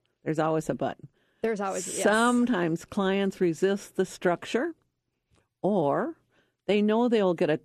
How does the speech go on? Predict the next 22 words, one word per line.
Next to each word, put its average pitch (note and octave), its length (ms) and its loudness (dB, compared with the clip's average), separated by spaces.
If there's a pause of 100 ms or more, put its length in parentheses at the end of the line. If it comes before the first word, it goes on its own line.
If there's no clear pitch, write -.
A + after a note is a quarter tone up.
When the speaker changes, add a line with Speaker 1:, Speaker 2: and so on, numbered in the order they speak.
Speaker 1:
temporary A#3 680 0
high E3 640 -4
from D#3 260 -6
eating D#3+ 300 0
sugar E3+ 680 -2
or E3 120 0
gluten E3+ 560 2 (500)
or E3 160 2
some G3 260 -2
other F3 200 2
kind D#3 200 -4
of D3+ 80 -4
processed D#3 540 -2
carbohydrates C#3+ 800 -2
Speaker 2:
Mm-hmm. - 80 -4
Speaker 1:
like D3+ 160 -2
a D#3 40 -2
muffin. D#3 500 -2 (640)
You G#3+ 100 0
know, B3+ 300 0
and G3+ 280 0 (280)
honestly, F3+ 640 0